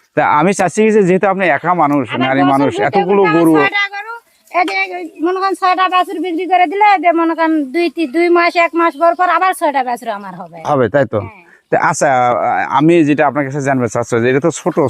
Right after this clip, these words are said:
Speaker 1: সাইজের গরু, তাই না? এই গরুগুলো আপনি কি কি খাবার দেন বা দিনে
Speaker 2: আমার
Speaker 1: কয়বার খাবার দেন?
Speaker 2: দিনে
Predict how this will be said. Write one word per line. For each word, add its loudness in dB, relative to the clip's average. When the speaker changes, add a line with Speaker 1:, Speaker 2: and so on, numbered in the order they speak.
Speaker 1:
সাইজের 2
গরু, 2
তাই 0
না? 2
এই 2
গরুগুলো 4
আপনি -2
কি -4
কি -2
খাবার 0
দেন 0
বা 2
দিনে 2
Speaker 2:
আমার 0
Speaker 1:
কয়বার 2
খাবার -2
দেন? -12
Speaker 2:
দিনে -20